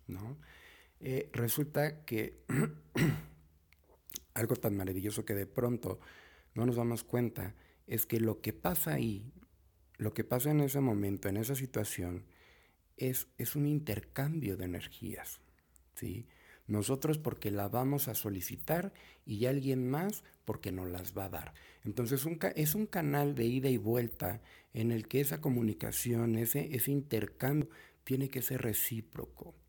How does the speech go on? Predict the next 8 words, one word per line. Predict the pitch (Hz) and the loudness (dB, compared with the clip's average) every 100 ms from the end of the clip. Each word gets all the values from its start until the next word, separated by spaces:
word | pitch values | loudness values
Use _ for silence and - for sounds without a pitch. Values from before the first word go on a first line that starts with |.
| _ _ - | _ _ -10
¿sí? | - 104 131 - - - | -6 -4 -6 -10 -20 -10
Entonces, | - - 107 104 113 - - _ _ _ | -8 -2 0 2 0 -2 -14 _ _ _
y | - 120 | -2 4
obviamente | 175 208 190 175 165 - 123 143 - - - | 4 6 6 4 2 0 0 -2 -6 -16 -4
e-, | 151 - | -2 0
esa | 147 139 170 | 0 0 2
reciprocidad, | 151 147 123 - 107 - - 98 101 110 110 - _ _ _ - | 2 2 0 -2 -2 -2 -2 -2 -2 -4 -6 -14 _ _ _ -8
¿no? | 104 98 120 | -6 -4 -4